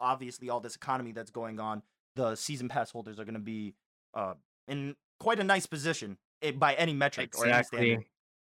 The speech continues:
Speaker 2: Exactly, exactly. I agree. And, and, and it's like, you know, the people in the future who, who see the value in having a lifetime season pass to a game, like, I definitely do myself because I've spent so much money. I think the most money I've spent was, uh,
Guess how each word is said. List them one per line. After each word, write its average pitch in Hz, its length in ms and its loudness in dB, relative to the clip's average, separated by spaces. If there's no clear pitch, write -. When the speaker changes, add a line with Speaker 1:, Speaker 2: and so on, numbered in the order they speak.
Speaker 2:
Exactly, 120 760 4
exactly. 117 640 2
I 113 180 0
agree. 117 340 4
And, 117 200 4
and, 120 280 2
and 120 180 2
it's 120 200 2
like, 117 220 4
you 127 80 4
know, 117 160 6
the 113 100 2
people 131 380 0
in 117 60 4
the 110 80 2
future 120 440 2
who, 113 280 0
who 123 160 6
see 143 200 2
the 139 120 6
value 117 560 8
in 110 120 6
having 117 580 2
a 123 80 6
lifetime 156 500 6
season 147 340 4
pass 127 420 4
to 120 120 2
a 107 80 2
game, 127 460 2
like, 120 220 4
I 151 240 4
definitely 185 380 6
do 165 200 4
myself 160 560 6
because 147 440 10
I've 151 160 2
spent 143 240 6
so 160 200 6
much 147 180 6
money. 143 280 6
I 127 100 2
think 143 200 2
the 160 80 8
most 120 320 4
money 131 180 4
I've 127 120 4
spent 110 360 2
was, 104 280 2
uh, 101 640 2